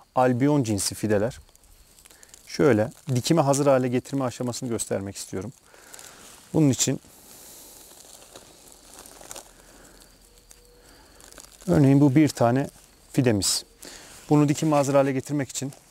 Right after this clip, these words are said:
tabii hepsini öncelikle taze suya bu şekilde atacağız. Ki toprağa tutunmaları daha kolay olsun.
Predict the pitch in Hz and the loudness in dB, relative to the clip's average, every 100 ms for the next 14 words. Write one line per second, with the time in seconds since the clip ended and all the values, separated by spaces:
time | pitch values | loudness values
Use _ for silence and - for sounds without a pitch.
0 | _ - 123 139 - 123 113 - _ _ | _ -4 -2 0 -2 -2 -4 -8 _ _
1 | _ - 131 123 120 - 123 - - - | _ -8 -2 0 -2 0 -2 -4 -12 -20
2 | _ - 123 117 131 - 110 113 - - | _ 0 2 2 0 0 0 -4 -8 -20
3 | - - 131 - 110 107 101 127 - - | -20 -12 -8 -6 -6 -4 -4 -6 -12 -20
4 | - - - - - - - - - - | -20 -20 -20 -20 -20 -20 -20 -20 -20 -14
5 | - 117 120 113 117 - - - _ _ | -6 -4 0 0 0 0 -4 -10 _ _
6 | _ _ _ _ - - _ _ - - | _ _ _ _ -20 -20 _ _ -20 -20
7 | - - - - - - - - - - | -20 -20 -20 -20 -20 -20 -20 -20 -20 -20
8 | - - - 127 - 127 127 - 131 127 | -14 -10 -2 0 2 2 2 -2 -4 0
9 | 120 120 113 120 - 131 131 123 - 131 | 0 0 0 -2 -2 -2 -2 -2 -6 -10